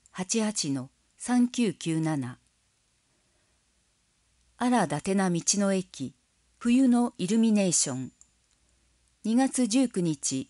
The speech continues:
日曜まで開催中。大崎市、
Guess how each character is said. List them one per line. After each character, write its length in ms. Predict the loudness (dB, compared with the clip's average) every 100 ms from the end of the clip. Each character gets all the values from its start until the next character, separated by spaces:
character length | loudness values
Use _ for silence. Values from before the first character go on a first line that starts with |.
| -6
日 320 | -4 -2 2
曜 140 | 4
ま 140 | 2 0
で 120 | -4
開 220 | -6 -6
催 280 | -4 -6 -6 -8
中。 320 | -8 -8 -10 _ _ _ _ _ _ _ _ _ _ _
大 140 | 0 0
崎 320 | -2 -4 -2
市、 320 | -2 -2